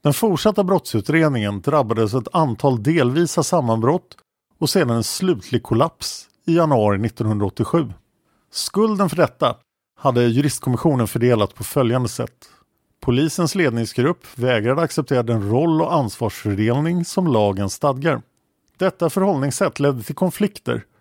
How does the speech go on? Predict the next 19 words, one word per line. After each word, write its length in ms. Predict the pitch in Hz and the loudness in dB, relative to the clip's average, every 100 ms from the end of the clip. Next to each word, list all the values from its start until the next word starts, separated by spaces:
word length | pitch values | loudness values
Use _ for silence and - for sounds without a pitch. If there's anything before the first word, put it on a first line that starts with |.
| _ _ - | _ _ -6
och 80 | 160 | 2
var 100 | 131 | 2
en 100 | - | 2
orsak 600 | 202 131 - 185 139 - | 2 2 0 2 2 0
till 120 | 123 | -2
det 60 | 110 | -2
slutliga 580 | - 180 107 - 104 | 0 0 0 -2 -2
sammanbrottet. 720 | 95 - 117 117 131 139 120 - - _ _ _ _ _ | 0 0 0 2 0 0 -4 -6 -14 _ _ _ _ _
Polisens 760 | - 160 160 226 208 - 202 - | -2 2 2 2 -2 0 0 0
ansvar 680 | 190 123 110 - 156 - - - _ - | 0 0 -2 -2 0 -2 -8 -16 _ -4
måste 320 | 131 - 135 | -4 0 0
i 20 | |
hög 420 | 82 139 190 180 | 0 0 2 2
grad 360 | 131 120 120 101 | 2 2 2 0
bäras 480 | 139 117 101 98 123 | 0 2 2 0 -2
av 100 | 98 | 0
Hans 340 | 117 113 - | 0 0 -2
Holmér 340 | 117 104 101 | -2 0 -2
personligen. 680 | 98 117 - 156 143 117 120 | -2 -4 0 0 0 -4 -6